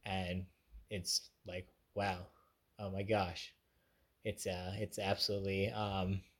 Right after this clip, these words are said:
like, crucial, <laughs> crucial to Star Trek canon, uh, that he has sacrificed.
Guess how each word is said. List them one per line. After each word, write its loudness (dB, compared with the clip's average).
like, -2
crucial, 10
<laughs> -10
crucial 12
to 10
Star 12
Trek 10
canon, 4
uh, 6
that 8
he 10
has 8
sacrificed. 6